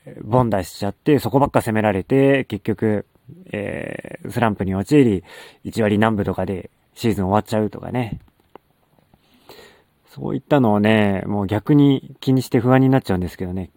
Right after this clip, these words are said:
まあ、特に、怪我ですよね。怪我で故障してほしくないなっていうのはすごい思います。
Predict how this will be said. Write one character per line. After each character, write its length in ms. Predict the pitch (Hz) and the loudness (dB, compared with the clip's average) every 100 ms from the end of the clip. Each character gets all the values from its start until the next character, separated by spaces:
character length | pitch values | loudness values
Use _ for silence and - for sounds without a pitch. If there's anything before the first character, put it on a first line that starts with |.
| _ - | _ -6
ま 120 | 104 | 2
あ、 20 | |
特 200 | 170 214 | 4 4
に、 400 | 143 104 90 - _ _ _ - _ - - - _ _ _ _ _ _ _ - | 2 0 -4 -10 _ _ _ -20 _ -20 -20 -20 _ _ _ _ _ _ _ -4
怪 140 | - | 4
我 100 | 156 | 4
で 100 | 139 | 4
す 120 | 113 87 | 0 -2
よ 80 | |
ね。 320 | 90 107 95 - | 0 -2 -2 -2
怪 100 | 127 | 2
我 100 | 151 | 4
で 80 | 127 | 2
故 140 | 117 | 0
障 220 | 107 123 | 0 0
し 60 | 113 | 0
て 80 | 127 | -4
ほ 60 | |
し 80 | 123 | -2
く 80 | 107 | -2
な 100 | 110 | 0
い 60 | 104 | 2
な 180 | 117 | 2
っ 60 | 113 | 0
て 180 | _ 98 | _ -8
い 100 | 95 | -6
う 40 | |
の 120 | 92 90 | -6 -8
は 300 | 90 85 - | -10 -12 -16
す 180 | - 107 | -8 0
ご 120 | 139 | 2
い 40 | |
思 200 | 98 92 | 2 -2
い 40 | 87 | -8
ま 140 | 87 | -12
す。 200 | - _ | -18 _